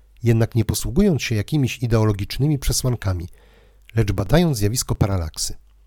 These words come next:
Zdawał sobie sprawę z tego, że ruch Ziemi wokół Słońca powinien powodować roczną precesję położenia gwiazd bliższych nam na tle gwiazd położonych dalej.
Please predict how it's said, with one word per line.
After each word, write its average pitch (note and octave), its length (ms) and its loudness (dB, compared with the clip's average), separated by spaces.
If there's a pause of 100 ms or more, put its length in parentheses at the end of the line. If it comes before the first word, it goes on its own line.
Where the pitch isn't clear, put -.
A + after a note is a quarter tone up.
(580)
Zdawał A#2 420 2
sobie G2 220 -4
sprawę A2 400 2
z - 80 -4
tego, G2+ 340 -4 (380)
że G#2 160 2
ruch E3+ 200 0
Ziemi G#2+ 320 2
wokół G2+ 260 -4
Słońca G#2 560 -4 (380)
powinien E3 360 4
powodować G#2+ 720 0
roczną D3 440 0
precesję B2 540 -2
położenia A2 480 -2
gwiazd G2 420 -2
bliższych G#2+ 560 -6
nam A2+ 240 0 (340)
na A2 100 0
tle D#3 220 -4
gwiazd B2+ 360 0
położonych A#2 480 0
dalej. F2 380 -4